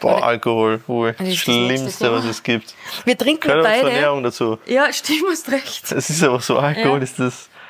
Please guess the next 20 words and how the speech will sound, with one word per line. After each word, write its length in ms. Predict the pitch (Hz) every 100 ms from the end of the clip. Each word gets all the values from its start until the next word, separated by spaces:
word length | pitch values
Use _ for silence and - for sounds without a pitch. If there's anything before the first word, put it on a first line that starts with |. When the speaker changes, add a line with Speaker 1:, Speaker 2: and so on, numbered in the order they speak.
| -
Speaker 2:
Stimmt. 340 | - 247 247
Speaker 1:
fuck, 320 | - 147 151 -
es 140 | 131
ist 160 | 131 131
das 80 |
Schlimmste, 360 | - 131 139 131
was 120 | 123
es 40 | -
gibt. 220 | 127 - -
Für 20 |
das, 100 | - 127
für 40 |
Speaker 2:
Stimmt. 160 | 233 151
Speaker 1:
den 100 | 147
Körper. 460 | 135 139 135 131 - - - - _ _ _ _ _ - - _ _ -
Es 180 | 131
ist, 200 | 151 165
es 240 | - 143 151
ist 60 |
witzig, 500 | 139 165 - 127 135